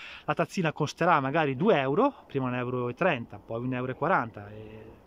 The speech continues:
avanti così gradualmente, e, eh, le nostre finanze ne risentiranno in maniera significativa.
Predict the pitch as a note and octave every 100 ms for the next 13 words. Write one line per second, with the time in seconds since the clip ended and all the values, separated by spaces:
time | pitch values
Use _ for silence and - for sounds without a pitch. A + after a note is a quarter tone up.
0 | - C3 C#3 C3+ - C#3 C#3 B2+ - -
1 | - - - D#3 G3+ F#3+ C#4+ E3+ A2 A2+
2 | F#3+ F#3+ - E3 D#3+ F3 - - - -
3 | - C#3+ C3+ B2 B2 A#2+ A#2+ B2+ - -
4 | D3+ D3+ D3 D#3 D#3+ A#2 A#2+ - D3+ B2+
5 | C3+ C3 B2 C#3 G#2 G#2+ A2 A2 A#2+ B2+
6 | A2 G#2 A#2 - C#3+ A#2+ A2+ G#2+ F#2+ F2+